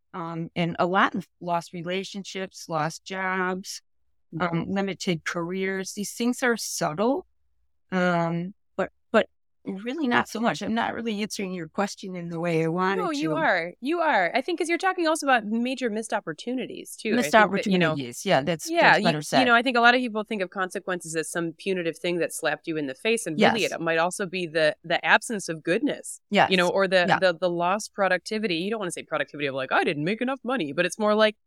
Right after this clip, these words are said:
Speaker 1: Yeah,
Speaker 2: the,
Speaker 1: that's, that's
Speaker 2: the,
Speaker 1: well
Speaker 2: the
Speaker 1: said.
Speaker 2: ignoring the other stuff that you care about in your life because you're so consumed with this, you know, like, this relationship that you have to, to the substance. And I totally understand that of,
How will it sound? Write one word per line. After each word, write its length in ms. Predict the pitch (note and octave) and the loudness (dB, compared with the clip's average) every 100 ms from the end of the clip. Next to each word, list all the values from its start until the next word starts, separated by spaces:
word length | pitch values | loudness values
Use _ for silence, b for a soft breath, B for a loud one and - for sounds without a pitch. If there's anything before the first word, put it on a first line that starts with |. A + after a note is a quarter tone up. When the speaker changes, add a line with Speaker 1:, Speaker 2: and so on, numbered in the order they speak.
| _ - | _ -2
Speaker 1:
Yeah, 160 | F3+ | 4
Speaker 2:
the, 160 | A#3+ F#3+ | 4 4
Speaker 1:
that's, 100 | F#3 | 2
that's 260 | G#3+ G3 F#3 | 6 6 6
Speaker 2:
the, 20 | |
Speaker 1:
well 140 | D#3 | 2
Speaker 2:
the 80 | F#3+ | -2
Speaker 1:
said. 80 | G3+ | 0
Speaker 2:
ignoring 580 | G#3+ A3 A3+ B3+ A#3+ G#3 | 2 4 6 4 4 2
the 140 | G3 | 2
other 400 | G3 G3+ G#3+ G3+ | 4 4 2 0
stuff 400 | F#3+ - - G3 | -2 -4 2 2
that 100 | A3 | 0
you 120 | E3 E3+ | -6 -6
care 260 | - A#3 | -2 0
about 240 | G#3 E3 D#3+ | 4 4 4
in 100 | D#3+ | 0
your 140 | E3 | 2
life 220 | E3 E3 - | 2 0 -2
because 400 | E3+ - E3+ D#3+ | -6 -4 -4 -4
you're 100 | E3+ | -6
so 200 | - E3+ | -2 -2
consumed 600 | - F3 - F#3 F3 E3 | -2 -8 -6 -4 -4 -4
with 300 | D#3+ D#3 D3+ - _ _ _ _ _ _ | -2 0 -2 -6 _ _ _ _ _ _
this, 360 | F#3+ F3 - - | -4 -4 -8 -10
you 140 | A3 G#3 | -2 0
know, 140 | D#3 | 2
like, 200 | E3+ D#3 _ _ | 0 -2 _ _
this 220 | F#3 - | -8 -4
relationship 480 | F#3+ F3+ F3+ F#3 - | -2 0 -2 -6 -6
that 60 | F3 | -4
you 80 | |
have 180 | E3 D#3+ | -2 -2
to, 100 | D#3 | -4
to 100 | D3+ | -12
the 80 | C#3+ | -12
substance. 560 | - - D3+ - D#3+ - | -8 -6 -6 -6 -10 -4
And 80 | F3 | -4
I 60 | G#3 | -2
totally 360 | D4 B3 C#3+ | -2 -2 -2
understand 480 | D#3 C3 - F3+ A#3 | -4 -6 -4 -2 -2
that 180 | B2+ B2 | -4 -6
of, 140 | C3+ | -8